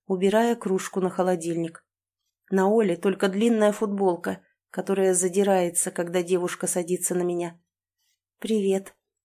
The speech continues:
улыбается она, опуская взгляд. «Я соскучился». «Так быстро? Мы всю ночь провели вместе». Её щёки розовеют, а я залипаю на её лице.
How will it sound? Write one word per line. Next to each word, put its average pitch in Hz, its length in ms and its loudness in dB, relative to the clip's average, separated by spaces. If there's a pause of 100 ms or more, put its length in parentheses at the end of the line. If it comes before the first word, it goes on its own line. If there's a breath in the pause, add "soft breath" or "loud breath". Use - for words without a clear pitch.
улыбается 185 720 2
она, 175 300 0
опуская 180 540 -2
взгляд. 175 440 -4 (520)
«Я 165 220 -4
соскучился». 170 800 -2 (600)
«Так 202 280 0
быстро? 208 520 0 (380)
Мы 240 180 4
всю 240 240 2
ночь 262 300 2
провели 208 400 0
вместе». 196 600 0 (540)
Её 180 260 0
щёки 196 340 -2
розовеют, 180 720 0 (360)
а 185 80 -6
я 202 180 2
залипаю 196 600 4
на 190 200 4
её 180 140 0
лице. 170 460 -2